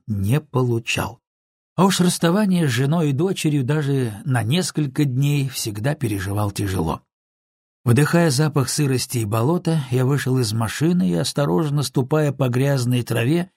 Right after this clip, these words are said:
зашагал к багажнику. Достал оттуда из специального ящика одноразовый комбинезон.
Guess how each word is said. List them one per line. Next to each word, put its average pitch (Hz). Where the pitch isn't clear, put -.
зашагал 123
к 113
багажнику. 107
Достал 147
оттуда 165
из 131
специального 135
ящика 123
одноразовый 113
комбинезон. 98